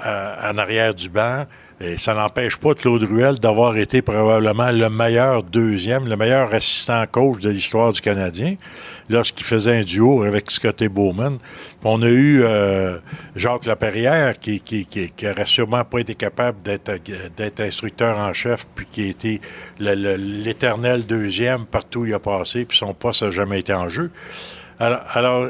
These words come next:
c'est des choses parfois, et on a eu Jean Perron, qui, euh, a eu des problèmes aussi, mais, tu sais, il y a pas personne qui osait le dire publiquement. Et, euh, Pierre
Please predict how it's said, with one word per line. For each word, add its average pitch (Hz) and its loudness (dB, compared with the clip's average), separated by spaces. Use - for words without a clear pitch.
c'est - 2
des 135 4
choses 220 2
parfois, 147 0
et 104 -2
on 107 -2
a 113 2
eu 135 4
Jean 123 0
Perron, 120 0
qui, 113 0
euh, 101 2
a - 2
eu 123 2
des 117 4
problèmes 117 2
aussi, 147 0
mais, 110 -2
tu - 2
sais, 139 2
il 127 -4
y 120 0
a - -8
pas 123 -4
personne 143 -2
qui 127 2
osait 113 4
le 113 4
dire 120 2
publiquement. 104 -4
Et, 107 2
euh, 95 4
Pierre 120 0